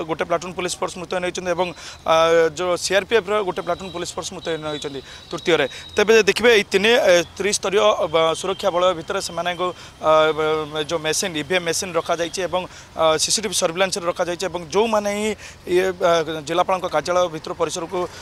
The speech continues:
ଭିତରକୁ ପ୍ରବେଶ କରୁଛନ୍ତି, ସେମାନଙ୍କର ଆଇ କାର୍ଡ ଦେଖୁଛନ୍ତି ଏବଂ କଡ଼ା ସୁରକ୍ଷା ବଳୟ ଭିତରେ ରହିଛି। ତେବେ, ଅ, ଦେଖିପାରୁଥିବେ, ଆମ ପାଖରେ କିଛି, ଅ, ରାଜନୈତିକ ଦଳ ଅଛନ୍ତି, କେତେ ଉତ୍ସାହ ରହିଛି, ଆଉ ହାତରେ ମାତ୍ର ଚବିଶ ଘଣ୍ଟା ରହିଛି। ଅ, ତାଙ୍କ ସହିତ ସିଧାସଳଖ ଆଲୋଚନା କରିବା। ଆଜ୍ଞା, ଆଉ ହାତରେ ମାତ୍ର ଚବିଶ ଘଣ୍ଟା ରହିଛି,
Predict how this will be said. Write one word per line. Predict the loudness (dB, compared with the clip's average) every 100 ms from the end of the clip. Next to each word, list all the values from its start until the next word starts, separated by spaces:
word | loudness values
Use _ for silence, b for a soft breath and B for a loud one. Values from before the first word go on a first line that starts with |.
| B -12
ଭିତରକୁ | -8 -6 -2
ପ୍ରବେଶ | 0 2 0
କରୁଛନ୍ତି, | -2 -4 -4
ସେମାନଙ୍କର | -4 -2 -2 2
ଆଇ | 2
କାର୍ଡ | 4 0
ଦେଖୁଛନ୍ତି | -2 -8 -8 -6
ଏବଂ | -4 -4 -6 B -4
କଡ଼ା | 2 4
ସୁରକ୍ଷା | 4 0 2 4
ବଳୟ | 6 4
ଭିତରେ | 2 2
ରହିଛି। | 2 2 0 -4 B B
ତେବେ, | 2 4
ଅ, | 6 4 4
ଦେଖିପାରୁଥିବେ, | 2 0 -2 2 4
ଆମ | 4 4
ପାଖରେ | 4 2 2 0
କିଛି, | 0 0
ଅ, | 0 B B -2 2 2 4
ରାଜନୈତିକ | 2 0 -4 0 0
ଦଳ | 4 4 4
ଅଛନ୍ତି, | 2 -2 -2 -6 B B
କେତେ | -6 0 4
ଉତ୍ସାହ | 4 4 2 2
ରହିଛି, | 2 -2 -2 -4
ଆଉ | 0 0
ହାତରେ | 0 -2 -4 -2
ମାତ୍ର | 0 0
ଚବିଶ | -2 -2 -2 -2
ଘଣ୍ଟା | -2 0
ରହିଛି। | 0 0 -4
ଅ, | -8 -14 -14 -2 0
ତାଙ୍କ | 0 -2
ସହିତ | -2 -2 -4
ସିଧାସଳଖ | -4 -2 -4 -6 -6
ଆଲୋଚନା | -8 -10 -10
କରିବା। | -10 -6 -4
ଆଜ୍ଞା, | -2 -4 -4 B B B 0
ଆଉ | 0
ହାତରେ | 0 -4 -4
ମାତ୍ର | -6 -6
ଚବିଶ | -6 -4 -4 -6
ଘଣ୍ଟା | -2 0
ରହିଛି, | 0 -2 -2